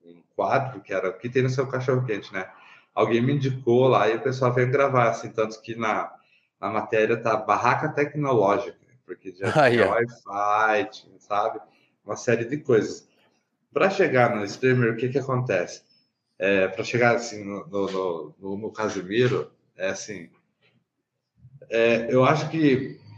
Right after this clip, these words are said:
Speaker 1: como a gente tá num momento polarizado,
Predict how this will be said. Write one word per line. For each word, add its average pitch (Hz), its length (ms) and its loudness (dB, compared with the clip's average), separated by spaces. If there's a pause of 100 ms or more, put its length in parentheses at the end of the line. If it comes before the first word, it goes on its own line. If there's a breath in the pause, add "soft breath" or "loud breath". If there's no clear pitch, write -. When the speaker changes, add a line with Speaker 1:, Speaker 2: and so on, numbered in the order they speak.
(760)
Speaker 1:
como 170 220 4
a - 20 4
gente 151 160 2
tá 156 100 4
num 143 80 2
momento 123 320 2
polarizado, 107 920 2